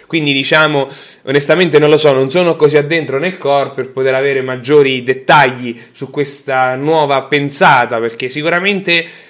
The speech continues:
non fa mai male migliorare le performance, specialmente in un linguaggio di scripting, però Python è sempre stato famoso perché è rapido, quindi vediamo un po'. Le ultime notizie sono la notizia che ho lanciato la settimana scorsa, ovvero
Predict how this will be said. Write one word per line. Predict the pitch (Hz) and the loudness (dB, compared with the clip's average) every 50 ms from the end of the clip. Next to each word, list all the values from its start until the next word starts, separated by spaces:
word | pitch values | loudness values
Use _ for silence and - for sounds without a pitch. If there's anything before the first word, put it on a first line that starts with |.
| _ _ | _ _
non | 143 147 151 147 | -2 -2 -2 2
fa | 180 180 170 165 | 2 2 2 4
mai | 180 202 214 190 | 4 2 2 4
male | 180 170 170 170 165 160 | 4 2 2 2 2 0
migliorare | 151 151 143 139 143 156 156 147 | -2 -2 -2 0 2 2 2 2
le | 139 135 | 0 0
performance, | 123 139 135 127 123 127 - 139 139 143 156 165 165 143 | 0 0 0 0 -2 -4 -6 -8 -6 -6 -6 -8 -8 -8
specialmente | 139 143 131 139 143 147 160 147 135 | -10 -8 -6 -6 -4 -4 -4 -4 -4
in | 135 | -4
un | 131 131 | -4 -4
linguaggio | 131 131 147 147 135 113 123 | -2 0 0 -2 -2 -2 -6
di | 120 127 123 | -6 -6 -8
scripting, | 120 - - - 147 156 143 - - - 156 165 175 185 190 202 202 202 - - _ _ | -10 -10 -12 -6 -4 -4 -4 -4 -6 -10 -8 -8 -6 -6 -6 -6 -8 -10 -16 -20 _ _
però | - 220 220 196 | 0 0 2 2
Python | 190 185 185 170 151 143 | 4 2 2 2 0 -2
è | 143 | -4
sempre | 143 - 170 165 156 | -4 -6 -6 -4 -4
stato | 156 151 170 160 147 147 | -4 -2 -2 -2 -2 0
famoso | 143 170 185 165 151 143 143 139 - 160 156 - | -2 -2 -2 -2 -4 -4 -6 -4 -4 -4 -4 -2
perché | - 135 139 143 139 139 - - 131 127 135 143 147 147 | 0 0 0 0 -2 -6 -10 -8 -4 -2 -2 -2 -2 -4
è | - 123 135 143 156 151 - - _ _ _ _ _ _ | -4 -2 -2 -2 -2 -4 -8 -16 _ _ _ _ _ _
rapido, | 143 143 180 185 151 139 139 170 180 196 254 294 302 302 - - - - _ _ | -4 0 2 2 2 2 0 -2 -2 -2 -2 -2 -4 -8 -14 -20 -20 -20 _ _
quindi | - 190 180 165 156 151 | -8 -6 -6 -4 -4 -4
vediamo | 156 208 233 214 196 180 175 175 170 170 190 | -4 -2 -2 0 0 0 0 -2 -4 -4 -4
un | 220 190 - - | -4 -4 -4 -6
po'. | - 98 - - _ _ _ _ _ | -8 -8 -8 -10 _ _ _ _ _
Le | - 160 180 208 226 226 226 | -8 -2 0 0 0 0 -2
ultime | - 262 269 269 - 160 147 143 143 | -4 -6 -6 -6 -8 -4 -2 -2 0
notizie | 143 143 139 156 143 127 - - - 196 233 233 - | -2 -2 -4 -6 -10 -14 -16 -10 -6 -4 -4 -4 -4
sono | - - - 165 160 156 143 143 139 139 135 135 135 | -8 -8 -4 -2 -2 -2 -2 -4 -4 -4 -4 -2 -2
la | 135 143 | -2 -4
notizia | 143 156 202 208 - 160 | -4 -4 -6 -4 -2 0
che | 139 139 | 0 0
ho | |
lanciato | 135 139 135 - 175 156 | 0 -2 -2 -4 -4 -4
la | 143 131 117 | -4 -4 -4
settimana | 123 117 - 131 131 131 131 127 | -6 -10 -10 -8 -6 -6 -6 -8
scorsa, | 127 - - 180 180 151 123 - - - 120 | -10 -6 -4 0 0 0 0 -2 -6 -10 -10
ovvero | 117 123 127 139 131 160 156 147 131 131 127 123 120 120 | -10 -8 -8 -4 -2 0 0 0 0 0 -2 -2 -4 -6